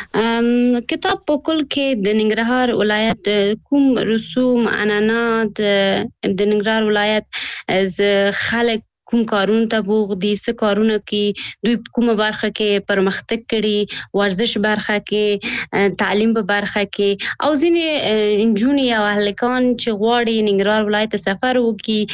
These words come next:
باید د دې په اړه پوه شي. اه، د دوی ټول موضوع هم ده دی. او د دې ترڅنګ چې ځینې نجونې دې ته علاقمند یا هلکان چې ننګرهار پوهنتون کې درس وایي، اه، لیلیه کې باید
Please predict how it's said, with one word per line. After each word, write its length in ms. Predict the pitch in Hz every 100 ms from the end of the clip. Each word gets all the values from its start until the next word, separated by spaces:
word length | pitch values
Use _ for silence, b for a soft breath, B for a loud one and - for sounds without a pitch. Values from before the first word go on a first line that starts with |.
| B -
باید 220 | 226 220
د 80 | 220
دې 220 | 190 226 226 -
په 60 | 208 208
اړه 140 | 202
پوه 220 | - 214
شي. 380 | 202 214 202 202
اه، 720 | 185 190 180 202 202 190 202
د 300 | 175 135 180 214
دوی 280 | 180 233 226 247
ټول 160 | 247
موضوع 320 | 226 214 214
هم 100 | 226
ده 100 | 220
دی. 160 | 220 208 B B B
او 140 | 220
د 100 | 214
دې 220 | 254 254 320
ترڅنګ 460 | 320 - 349 330
چې 140 | - 262 226
ځینې 200 | 302 311 302 254
نجونې 300 | 226 285 302 233
دې 100 | 285
ته 80 | 262
علاقمند 580 | 220 208 - 226 269 247
یا 200 | 226 202
هلکان 420 | 196 190 254 277
چې 100 | 254
ننګرهار 380 | 208 202 220 233 -
پوهنتون 400 | 208 214 254 254
کې 100 | 208
درس 400 | 233 294 302 -
وایي، 300 | 320 339 339
اه، 580 | - - - - 208 196
لیلیه 340 | 240 262 311
کې 120 | 311
باید 240 | 262 277